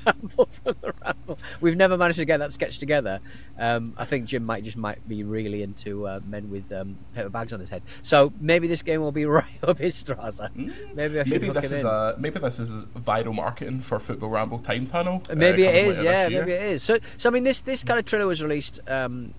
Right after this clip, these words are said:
Speaker 1: uh, you know, this time yesterday. It's had a hundred thousand views. There's just not enough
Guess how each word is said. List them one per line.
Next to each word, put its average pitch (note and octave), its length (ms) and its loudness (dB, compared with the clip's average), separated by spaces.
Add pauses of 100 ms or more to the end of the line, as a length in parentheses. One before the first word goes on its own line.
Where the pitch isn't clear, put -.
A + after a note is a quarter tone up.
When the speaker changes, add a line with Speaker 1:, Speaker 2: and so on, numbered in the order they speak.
(140)
Speaker 1:
uh, - 260 -12
you - 140 -10
know, A2 80 -6
this C#3 180 -4
time B2+ 260 -4
yesterday. F#2 560 -8 (420)
It's - 140 -8
had D3+ 120 2
a D3 40 2
hundred F#3+ 300 0
thousand D3 340 2
views. A2 420 -4 (640)
There's G3+ 220 0
just - 240 -2
not A3 280 2
enough D#3+ 360 -4